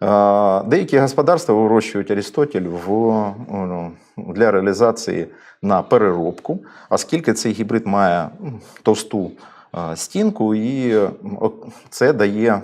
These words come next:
йому певну популярність, е, саме в цьому сегменті так само. Е, цей гібрид, е, вирощується не тільки на півдні, а й відмінно показує результати в центральній Україні, а також в Польщі.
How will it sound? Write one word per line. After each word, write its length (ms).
йому 220
певну 320
популярність, 760
е, 440
саме 320
в 100
цьому 280
сегменті 400
так 180
само. 240
Е, 260
цей 160
гібрид, 560
е, 40
вирощується 580
не 100
тільки 340
на 80
півдні, 500
а 220
й 360
відмінно 520
показує 440
результати 500
в 420
центральній 500
Україні, 540
а 80
також 360
в 80
Польщі. 500